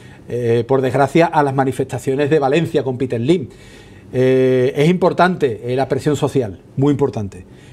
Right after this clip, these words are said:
Pero no olvidemos que esto es una S A D, Sociedad Anónima Deportiva. Y aquí, mm, hay que llegar a, a entendimiento, se puede llegar, o a, mm,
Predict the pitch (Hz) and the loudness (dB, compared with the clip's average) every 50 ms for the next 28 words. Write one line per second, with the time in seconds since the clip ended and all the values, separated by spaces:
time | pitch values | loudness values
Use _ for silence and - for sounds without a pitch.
0 | - - - - 123 135 147 147 143 151 156 156 160 151 151 147 143 143 135 139 | -12 -4 -2 0 2 2 2 2 2 2 2 2 2 0 0 0 -2 -2 -2 -2
1 | 135 127 123 120 - - 131 120 110 104 92 - - - - - - - - - | 0 0 -2 -2 -4 -4 -4 -4 -4 -6 -8 -12 -16 -20 -20 -20 -20 -20 -20 -20
2 | - - - - - - - - - - - 127 117 - 123 131 143 143 139 139 | -20 -20 -20 -20 -20 -20 -20 -20 -18 -14 -12 -10 -8 -6 -4 -2 0 0 0 0
3 | 147 143 139 139 135 135 135 139 135 160 151 156 208 143 95 - - - - - | -2 -2 -2 -2 -2 -2 -2 -2 -2 -2 -2 -2 -2 -4 -4 -6 -14 -18 -20 -20
4 | - - - - - - - - - - - 139 143 139 - 175 196 196 208 202 | -20 -20 -20 -20 -20 -20 -20 -18 -6 -2 2 2 2 2 2 2 2 2 0 -2
5 | 202 - 175 160 151 156 156 - 160 160 156 156 190 170 151 151 156 156 151 165 | -4 -6 -4 -2 -2 -2 0 0 2 0 2 2 0 0 2 2 2 4 4 4
6 | 170 170 170 170 185 - - 151 143 139 131 131 127 123 123 123 117 113 113 110 | 4 2 0 -4 -8 -8 -6 -2 0 2 2 2 2 2 0 0 0 0 -2 -4
7 | 110 110 107 107 - - 120 117 113 113 110 110 113 110 - 120 131 127 123 - | -6 -8 -10 -12 -14 -10 -8 -8 -8 -6 -8 -8 -8 -10 -10 -8 -6 -4 -2 0
8 | 151 135 143 147 165 202 240 226 226 170 226 214 214 220 214 226 240 262 277 285 | 0 0 2 2 2 2 2 0 0 0 0 0 2 2 0 2 2 0 0 0
9 | 285 - - 185 196 233 285 294 - - - - - - - - - - - 120 | -2 -4 0 0 2 2 0 -2 -6 -12 -20 -20 -20 -20 -20 -20 -20 -16 -14 -12
10 | 120 117 - 110 107 - - 127 123 120 113 113 113 110 113 113 | -10 -10 -10 -10 -12 -14 -16 -16 -14 -12 -10 -10 -10 -12 -14 -16